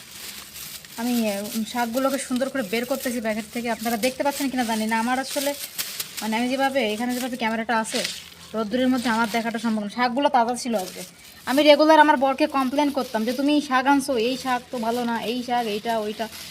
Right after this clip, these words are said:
আজকে আমাকে শাক পাঠিয়ে দিয়েছে আমার দেবরের থেকে, দোকান থেকে। তো বলতেছে, "শাক পাঠিয়ে দিলাম, কোনো কমপ্লেন করতে পারবে না।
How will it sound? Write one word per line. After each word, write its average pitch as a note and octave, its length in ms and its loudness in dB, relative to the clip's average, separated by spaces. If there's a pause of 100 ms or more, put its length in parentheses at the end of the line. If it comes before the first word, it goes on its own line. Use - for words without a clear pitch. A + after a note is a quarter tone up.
(140)
আজকে B3+ 260 2
আমাকে D4 260 4
শাক C4+ 300 2
পাঠিয়ে C#4 300 4
দিয়েছে C#4+ 320 4
আমার C4 220 4
দেবরের A#3+ 360 2
থেকে, C4 220 -2
দোকান A3+ 260 -2
থেকে। B3 240 -4 (540)
তো C4 100 0
বলতেছে, D4 520 4 (360)
"শাক B3+ 320 2
পাঠিয়ে C#4 300 6
দিলাম, D4+ 340 6 (460)
কোনো C4+ 180 2
কমপ্লেন C4+ 440 6
করতে C#4+ 240 4
পারবে A3 280 2
না। F3+ 100 -4